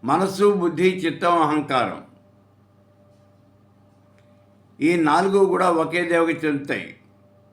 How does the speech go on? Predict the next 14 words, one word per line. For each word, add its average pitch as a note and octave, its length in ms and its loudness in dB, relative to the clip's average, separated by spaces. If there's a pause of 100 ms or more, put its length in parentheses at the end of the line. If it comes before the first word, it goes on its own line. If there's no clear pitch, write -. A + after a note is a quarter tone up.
(2250)
ఇందులో C#3+ 760 0 (680)
మనస్సు, E3 1120 -2 (680)
మననం F3 440 0
చేసేటటువంటిది E3 1200 -2
మనస్సు. B2+ 1000 -4 (1800)
ఈ E3 140 4
విషయం F3+ 460 0
గతంలో F3 360 0
మనం E3+ 340 -2
చాలాసార్లు E3 540 2
చెప్పుకున్నాం. D3 640 -2
మననం F3+ 420 0
చేసేటటువంటిది D3+ 1160 -2
మనస్సు. B2+ 880 -6